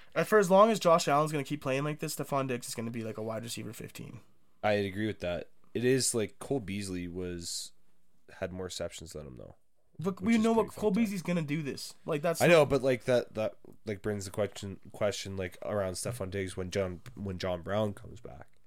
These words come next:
Speaker 2: And John
Speaker 1: Uh, I
Speaker 2: Brown's a
Speaker 1: don't know.
Speaker 2: better
Speaker 1: I
Speaker 2: receiver than Cole Beasley.
Speaker 1: I wasn't a Diggs guy, and I feel that I have no choice but to admit
Speaker 2: I'd
Speaker 1: that
Speaker 2: agree
Speaker 1: Diggs
Speaker 2: with
Speaker 1: is
Speaker 2: you.
Speaker 1: playing
Speaker 2: I'd
Speaker 1: super
Speaker 2: agree with
Speaker 1: well.
Speaker 2: you. But, I mean, it's just, like,
Speaker 1: And then
Speaker 2: four
Speaker 1: Ty-,
Speaker 2: receptions.
Speaker 1: Tyler Kroft, their tight end, fourteen point four fantasy points. I think he fell in for two touchdowns there. He did.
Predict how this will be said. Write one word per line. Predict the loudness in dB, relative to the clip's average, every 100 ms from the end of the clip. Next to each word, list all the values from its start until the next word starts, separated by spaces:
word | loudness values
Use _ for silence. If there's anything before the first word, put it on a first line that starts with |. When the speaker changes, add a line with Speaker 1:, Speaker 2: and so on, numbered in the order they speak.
| -20 -20 -20 -20 _ _ _ -4
Speaker 2:
And | 4
John | 6
Speaker 1:
Uh, |
I | 6
Speaker 2:
Brown's | 6
a | 4
Speaker 1:
don't | 4
know. |
Speaker 2:
better | 2 4
Speaker 1:
I |
Speaker 2:
receiver | 2 2 -4
than |
Cole | -2 -2
Beasley. | 2 2 2 -2 -8 -12 -2
Speaker 1:
I | 4 6
wasn't | 8 6 6 2
a |
Diggs | 0 0 -2 0
guy, | 2 4 4
and | 4 2
I | 0
feel | -2 0 0
that | 2
I | 4 4
have | 4
no | 0 -2
choice | -2 -4 -4 -4
but | 0 -2
to | 0 -4
admit | 4
Speaker 2:
I'd | 4 4 2
Speaker 1:
that |
Speaker 2:
agree | 0 0
Speaker 1:
Diggs | 0
Speaker 2:
with | -4
Speaker 1:
is | -6
Speaker 2:
you. |
Speaker 1:
playing | -6 -6 -4
Speaker 2:
I'd | -2
Speaker 1:
super | -2 -2
Speaker 2:
agree | -4
with | -4 -10
Speaker 1:
well. |
Speaker 2:
you. | -14 -18 -10
But, | -8 -6
I | -6
mean, | -6 -6
it's | -6 -6
just, | -6 -6
like, | -8 -8 -18 _ _ _ _ _ _ _ _ _ -4
Speaker 1:
And | -2
then | 0
Speaker 2:
four |
Speaker 1:
Ty-, | 0
Speaker 2:
receptions. | -2 -6 -10 -4
Speaker 1:
Tyler | 2 2
Kroft, | 4 4 4
their | 2
tight | -2 0 2
end, | 0
fourteen | -2 -4 -4 -4
point | -4 -4
four | -4
fantasy | -4 -6 -6
points. | -8 -8 -6
I |
think | -6 -8
he |
fell | -8 -6
in | -6
for | -10
two | -10 -12
touchdowns | -8 -8 -6 -10 -10
there. | -12
He | -10 -4
did. | 0 0